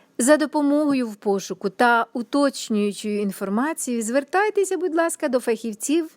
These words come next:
бібліотеки на восьмий поверх, кімнату вісімсот три. Тут зберігаються всі дисертації, кандидатські й докторські, які були захищені у нашому університеті.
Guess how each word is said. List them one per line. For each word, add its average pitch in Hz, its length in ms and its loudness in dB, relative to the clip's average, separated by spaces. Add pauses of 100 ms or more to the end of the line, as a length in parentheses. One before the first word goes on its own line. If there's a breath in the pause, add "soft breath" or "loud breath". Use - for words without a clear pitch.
(160)
бібліотеки 226 760 -2
на 214 120 0
восьмий 214 400 -2
поверх, 320 480 -2 (380 loud breath)
кімнату 240 540 -2
вісімсот 233 600 -4 (120)
три. 185 280 -6 (880 loud breath)
Тут 311 160 2
зберігаються 247 680 -2
всі 330 300 0
дисертації, 196 800 -4
кандидатські 220 800 -4
й 190 40 -2
докторські, 269 680 -4 (240 loud breath)
які 220 360 0
були 196 300 0
захищені 196 840 -6 (160)
у 202 120 0
нашому 247 760 -6
університеті. 254 920 -6